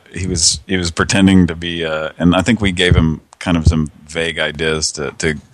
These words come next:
try on calls, but, like, he, he was pretending to be, like, some pretzel shop or something. <laughs> And he said, "Hi," or pretzel and nut shop or something, and he said,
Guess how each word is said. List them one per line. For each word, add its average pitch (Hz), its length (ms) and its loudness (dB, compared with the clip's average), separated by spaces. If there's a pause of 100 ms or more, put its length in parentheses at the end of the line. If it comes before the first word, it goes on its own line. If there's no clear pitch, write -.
try 82 280 0
on 76 120 0
calls, 76 360 -2
but, 76 200 -12
like, 71 180 -8 (960)
he, 110 180 2 (300)
he 92 180 -6
was 92 140 0
pretending 95 440 4
to 82 60 0
be, 85 240 -2
like, 82 220 -2
some 80 300 0
pretzel 78 400 -6
shop 85 360 -4
or 87 80 -6
something. 85 500 -4
<laughs> - 40 2 (340)
And 151 540 2
he 135 120 -2
said, 101 280 0 (440)
"Hi," 117 420 2 (240)
or 90 80 -8
pretzel 87 480 -2
and 82 120 2
nut 82 300 -2
shop 82 400 -2
or 85 80 -12
something, 80 400 -8
and 76 100 -8
he 73 80 -12
said, 73 200 -18